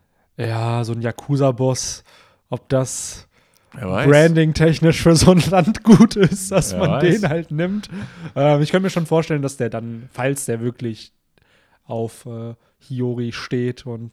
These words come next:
Speaker 1: zwischen denen sich mehr entwickelt, dann eventuell, dass der halt mit in dem Council ist. Aber ich könnte mir schon vorstellen, dass eher so, ähm, die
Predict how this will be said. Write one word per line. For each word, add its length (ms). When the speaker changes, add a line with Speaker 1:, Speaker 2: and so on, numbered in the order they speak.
Speaker 1:
zwischen 340
denen 200
sich 200
mehr 200
entwickelt, 560
dann 340
eventuell, 560
dass 180
der 100
halt 120
mit 140
in 60
dem 140
Council 520
ist. 220
Aber 140
ich 100
könnte 200
mir 60
schon 160
vorstellen, 400
dass 160
eher 240
so, 340
ähm, 480
die 380